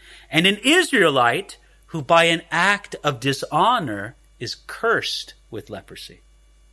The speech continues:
Which brings us into chapter six. And the sons of the prophets said to Elijah, "See now, the place where we dwell with you is too small for us.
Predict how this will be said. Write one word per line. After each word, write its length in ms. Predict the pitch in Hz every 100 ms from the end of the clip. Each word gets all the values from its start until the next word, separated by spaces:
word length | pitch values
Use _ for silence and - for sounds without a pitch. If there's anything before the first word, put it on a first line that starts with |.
| _ _ _ _ _ _ - -
Which 200 | 143 -
brings 240 | 170 160
us 140 | 139 151
into 180 | 131 113
chapter 360 | - 104 -
six. 420 | - - - - - _ _ _ _ - - - - - - - _ -
And 120 | 226
the 60 | 240
sons 320 | - 254 240
of 80 | 233
the 80 |
prophets 540 | - 226 214 214 214 -
said 260 | 208 202
to 140 | 196 214
Elijah, 560 | 196 147 131 127 143 - _ _ - -
"See 260 | - 240 262
now, 240 | 208 208
the 80 | 208
place 380 | - 185 190 190
where 100 | 185
we 140 | 190
dwell 240 | 139 143 156
with 120 | 165
you 80 | 160
is 120 | -
too 160 | 196
small 320 | 185 202 208 226
for 140 | 202
us. 280 | 127 -